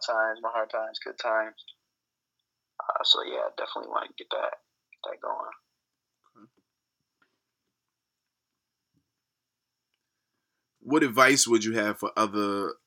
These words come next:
Speaker 2: aspiring young artists trying to get into this music industry, trying to find their way? What, what would you tell them to,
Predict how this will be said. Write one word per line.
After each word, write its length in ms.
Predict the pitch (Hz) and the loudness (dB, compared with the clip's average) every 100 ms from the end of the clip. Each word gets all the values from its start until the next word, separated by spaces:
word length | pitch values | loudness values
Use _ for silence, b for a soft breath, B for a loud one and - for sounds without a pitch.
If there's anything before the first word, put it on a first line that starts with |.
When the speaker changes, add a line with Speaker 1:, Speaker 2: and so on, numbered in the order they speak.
| _ | _
Speaker 2:
aspiring 880 | 110 107 - - 113 110 107 101 98 | 0 4 2 2 4 4 4 0 -4
young 280 | 98 95 95 | -4 -4 -4
artists 540 | - 95 90 - - - | -4 -4 -4 -6 -6 -6
trying 300 | - 104 95 | -4 -4 -4
to 80 | 95 | -6
get 220 | 104 98 | -6 -4
into 260 | 92 90 92 | -6 -8 -8
this 180 | 90 | -8
music 380 | 92 95 90 87 - | -10 -10 -10 -12 -10
industry, 600 | 87 82 - 76 71 - - | -10 -8 -10 -10 -16 -20 -10
trying 240 | 113 101 | -6 -4
to 60 | 92 | -6
find 340 | 98 95 90 | -8 -6 -8
their 120 | 87 | -10
way? 280 | 87 78 71 _ _ _ _ - | -12 -14 -16 _ _ _ _ -8
What, 200 | 107 98 | -6 -4
what 160 | 131 | -4
would 240 | 120 117 104 | -2 -4 -6
you 100 | 95 | -8
tell 320 | - 98 92 | -6 -4 -6
them 160 | 90 | -10
to, 100 | 87 | -12